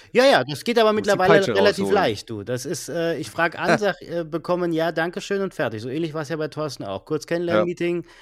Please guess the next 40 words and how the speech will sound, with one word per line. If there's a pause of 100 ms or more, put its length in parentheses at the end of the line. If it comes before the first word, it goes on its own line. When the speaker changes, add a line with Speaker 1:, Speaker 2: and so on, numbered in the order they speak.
(180)
Speaker 1:
ja,
machen
wir,
gut,
danke
schön. (420)
Aber
da,
da,
da,
da,
das
ist
ja
dann, (920)
also
ein
Interview, (560)
also
d-,
du
hast
ja
gesagt,
Tobias,
du
stellst
dir
das
so
leicht
vor,
ne?
Das
ist
ja
so,
ähm,
Speaker 2:
Ja,
ja,